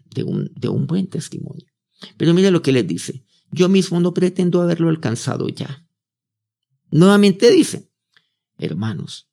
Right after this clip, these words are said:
yo mismo no pretendo haberlo alcanzado ya". Primero,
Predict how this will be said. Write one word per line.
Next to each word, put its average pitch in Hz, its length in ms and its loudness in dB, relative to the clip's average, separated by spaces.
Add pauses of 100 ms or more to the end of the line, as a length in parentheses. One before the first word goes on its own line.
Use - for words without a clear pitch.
(240)
yo 147 240 0
mismo 165 420 0
no 123 300 0
pretendo 156 580 -2
haberlo 55 220 -10
alcanzado - 540 -12
ya". - 300 -18 (420)
Primero, 185 540 0